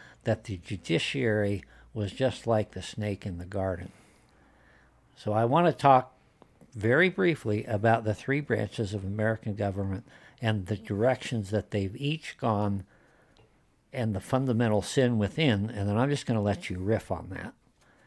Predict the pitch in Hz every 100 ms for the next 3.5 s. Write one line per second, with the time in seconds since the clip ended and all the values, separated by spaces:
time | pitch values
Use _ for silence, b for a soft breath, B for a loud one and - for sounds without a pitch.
0 | b 123 135 220 190 131 131 139 165 -
1 | 123 110 110 143 131 135 - 131 123 117
2 | 113 117 113 - 120 110 107 107 120 110
3 | - - 113 185 -